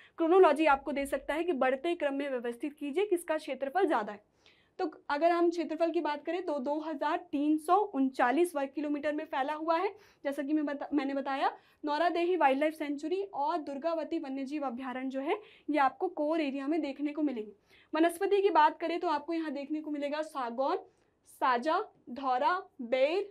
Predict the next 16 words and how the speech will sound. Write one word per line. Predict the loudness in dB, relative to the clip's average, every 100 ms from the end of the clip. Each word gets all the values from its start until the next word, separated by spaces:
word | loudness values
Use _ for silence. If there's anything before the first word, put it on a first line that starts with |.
| -6
आंवला | -4 -4 0 0
आदि | 0 -2 -2
देखने | -4 -4 -2
को | 0
मिलेंगे। | 0 -2 -4
वहीं | -2 -2
जीव | -2 -6
जंतु | -8 -6 -6
की | -4
बात | -4 -4
करें | -6 -4 -4 -8 _ _
तो | -4
बाघ, | 0 0 2 2 -2
तेंदुआ, | -6 -8 -6 -2 -2 -4
भेड़िया, | -6 -8 -4 -4 -6
सियार, | -6 -4 0 -2